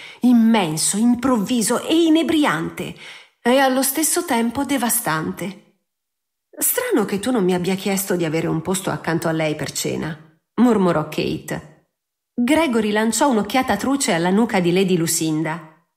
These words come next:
"Se lo desideri, te ne posso riservare uno per domani", continuò Kate.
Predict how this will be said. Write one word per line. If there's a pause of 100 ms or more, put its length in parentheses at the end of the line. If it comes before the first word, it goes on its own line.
(180)
"Se
lo
desideri,
te
ne
posso
riservare
uno
per
domani", (340)
continuò
Kate.